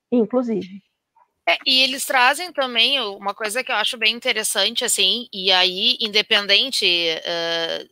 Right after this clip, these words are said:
Speaker 2: de que esfera seja, é que o Brasil Paralelo, como outros também, acabam trazendo outros autores que muitas vezes não são trazidos numa sala de aula dita convencional,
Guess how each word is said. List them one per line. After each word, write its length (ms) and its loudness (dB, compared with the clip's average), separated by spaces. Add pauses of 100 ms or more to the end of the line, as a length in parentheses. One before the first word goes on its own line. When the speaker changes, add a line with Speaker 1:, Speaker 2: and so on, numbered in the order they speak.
(440)
Speaker 2:
de 160 -8
que 220 0
esfera 680 4
seja, 640 -2 (420)
é 120 2
que 340 -2
o 60 -6
Brasil 400 -2
Paralelo, 520 2
como 280 -8
outros 560 -2
também, 340 -2
acabam 400 -2
trazendo 680 0
outros 540 2
autores 720 2 (340)
que 140 0
muitas 680 2
vezes 580 4
não 220 -4
são 300 -2
trazidos 540 2
numa 160 0
sala 280 2
de 80 -2
aula 200 6
dita 320 0
convencional, 1000 2